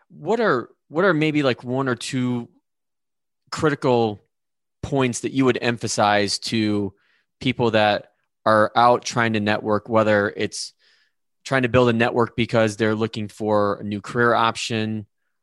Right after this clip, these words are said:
um, or they're networking, you know, because they're in sales or they're an entrepreneur and trying to, you know, grow their businesses?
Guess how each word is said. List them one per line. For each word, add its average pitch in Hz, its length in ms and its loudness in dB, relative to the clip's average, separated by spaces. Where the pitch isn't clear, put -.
um, 101 520 -2
or 120 640 4
they're 120 160 0
networking, 110 840 -4
you 104 100 -6
know, 104 80 -4
because 101 400 -4
they're 110 260 2
in 113 440 -2
sales 107 520 2
or 104 120 2
they're 104 140 2
an 104 100 -2
entrepreneur 107 640 0
and 98 100 -4
trying 107 320 -2
to, 101 540 -4
you 110 100 -4
know, 104 140 -2
grow 113 240 0
their 101 160 -4
businesses? 92 760 -6